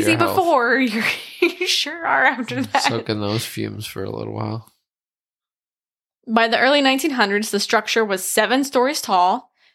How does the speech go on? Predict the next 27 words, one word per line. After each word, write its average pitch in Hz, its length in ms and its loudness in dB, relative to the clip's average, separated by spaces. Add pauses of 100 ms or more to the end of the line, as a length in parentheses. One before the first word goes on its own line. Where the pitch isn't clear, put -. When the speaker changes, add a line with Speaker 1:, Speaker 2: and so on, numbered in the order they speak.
(160)
Speaker 1:
and 208 180 0
was 202 380 0 (480)
also 208 240 2
stunningly 202 640 0
adorned 180 460 -4
with 175 400 -6 (440)
really, 262 320 2
like, 185 320 -2
no 214 240 4
expense - 460 -2
spared. - 280 -4
She 311 180 0
had 262 220 0
all 185 220 2
that 175 180 2
money 151 200 0
to - 60 -6
drop, - 380 -2
so - 140 -4
she 254 500 -2
bought 190 380 0
and 175 120 -8
bought 160 240 -4
and 170 100 -12
bought 160 240 -4
and 175 80 -10
bought. - 240 -6